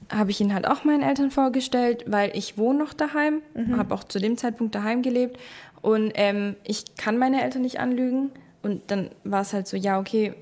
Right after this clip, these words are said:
Speaker 1: mit wem triffst du dich denn immer?" Habe ich gesagt, "Ja, okay, komm, ich habe ja auch seine kennengelernt, dann lernt er jetzt auch meine kennen, damit die einfach wissen, mit wem ich halt so meine Zeit verbringe." Und
Speaker 2: Aber warum, da, wenn ich kurz da
Speaker 1: Mhm.
Speaker 2: einkrätschen darf, warum habt ihr aber da dann nicht irgendwie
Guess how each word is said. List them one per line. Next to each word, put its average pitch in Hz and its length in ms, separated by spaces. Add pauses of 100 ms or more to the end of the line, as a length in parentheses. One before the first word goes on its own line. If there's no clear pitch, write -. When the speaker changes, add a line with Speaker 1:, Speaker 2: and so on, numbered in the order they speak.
(400)
Speaker 1:
mit 208 200
wem 208 100
triffst - 280
du 202 40
dich 185 160
denn 185 140
immer?" 185 300 (640)
Habe 214 100
ich 214 100
gesagt, 202 260
"Ja, 196 140
okay, 196 180
komm, 226 300
ich 202 140
habe 196 120
ja 185 80
auch 185 60
seine 214 240
kennengelernt, 196 560 (340)
dann 202 120
lernt 190 200
er 185 80
jetzt 185 200
auch 190 100
meine 240 240
kennen, 226 200
damit 185 240
die - 60
einfach 190 280
wissen, 202 320
mit 185 140
wem 196 140
ich 196 120
halt 190 120
so - 80
meine 190 220
Zeit 254 220
verbringe." 262 420 (840)
Und 208 760 (280)
Speaker 2:
Aber 208 180
warum, 226 320 (380)
da, 226 240
wenn 214 120
ich 214 100
kurz - 240
da 202 160
Speaker 1:
Mhm. - 60
Speaker 2:
einkrätschen 233 520
darf, 202 220
warum 233 320
habt 247 180
ihr 220 80
aber 202 160
da 196 300
dann 262 180
nicht 262 240
irgendwie 233 540